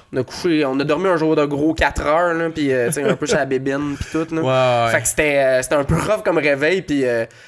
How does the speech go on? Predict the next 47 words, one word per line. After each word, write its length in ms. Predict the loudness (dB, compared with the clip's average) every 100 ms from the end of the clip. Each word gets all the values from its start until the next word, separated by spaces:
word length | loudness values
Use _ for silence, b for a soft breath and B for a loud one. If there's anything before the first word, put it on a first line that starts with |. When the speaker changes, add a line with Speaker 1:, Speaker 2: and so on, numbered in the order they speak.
| B
Speaker 1:
l'autre 240 | -2 -2 0
gars, 180 | 0 0
finalement, 340 | 0 0 2
euh, 460 | 2 4 4 2 0 -4
il, 80 | -6 -4 0
il 80 |
a, 80 | 0
il 60 | 0
a 40 | -2
pas 80 |
été 100 | -2
capable 220 | 0 2 2
de 60 |
se 60 | 2
faire 160 | 0 2
Speaker 2:
Travailler, 280 | 2 0 -2
Speaker 1:
ra-, 40 | -8 b
Speaker 2:
ouais. 60 | 0
Speaker 1:
ouais, 60 | 0
il 20 |
a 20 |
pas 80 | 0
été 120 | 0
capable 220 | 0 2 0
de 60 |
se 60 | 0
faire 160 | 0
remplacer 320 | 0 0 0 2
à 40 |
la 80 | 2
job, 140 | 0 0
puis 80 |
il 20 | 0
était 120 | 2
comme, 120 | 2
Speaker 2:
Ça. « 80 | 0
Speaker 1:
Je 80 | 0
vais, 140 | 0 0
anyway, 260 | 0 0 0
j'aurais 180 | -2
été 120 | -2 0
mauvais. » 480 | 2 0 2 0 -2 B B -2
Puis 100 | -2
là, 0 |
j'étais 200 | 0 0
comme, « 160 | 0 0
Ben, 420 | 0 0 -4 -6